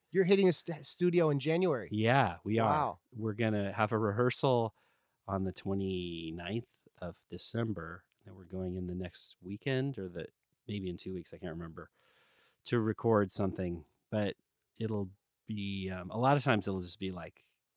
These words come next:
Speaker 2: you know, sort of a song without words or something like that. But, so Nerf Herder's definitely doing more stuff.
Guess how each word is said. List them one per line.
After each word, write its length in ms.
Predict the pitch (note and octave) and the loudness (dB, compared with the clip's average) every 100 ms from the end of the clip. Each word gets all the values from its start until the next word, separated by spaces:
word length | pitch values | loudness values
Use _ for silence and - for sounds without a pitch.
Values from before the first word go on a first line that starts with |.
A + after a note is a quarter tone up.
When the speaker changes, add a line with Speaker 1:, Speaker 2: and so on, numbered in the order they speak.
| - | -10
Speaker 2:
you 100 | E2+ | -8
know, 200 | D#2+ D#2 | -8 -8
sort 220 | - F#2+ | -6 -4
of 80 | E2+ | -4
a 40 | |
song 380 | E2+ F#2 F2 F2+ | -6 -4 -4 -4
without 320 | E2+ E2 D#2+ D#2+ | -6 -8 -10 -10
words 420 | E2 E2 E2 E2 | -12 -10 -12 -12
or 60 | |
something 300 | - D#2+ E2 | -14 -14 -14
like 160 | D#2 D#2 | -16 -16
that. 200 | E2+ C#2 - | -12 -12 -12
But, 160 | F#2 - - - - | -16 -18 -20 -20 0
so 240 | - B2+ | 4 6
Nerf 160 | C3 D#3 | 6 6
Herder's 220 | D3+ B2 | 6 4
definitely 280 | A#2 A2+ A2 | 4 4 2
doing 400 | G2+ G2+ F#2+ F2 - _ _ | 2 0 0 -2 -8 _ _
more 200 | G#2+ G2+ | -2 0
stuff. 360 | - E2+ D#2+ | -2 -4 -6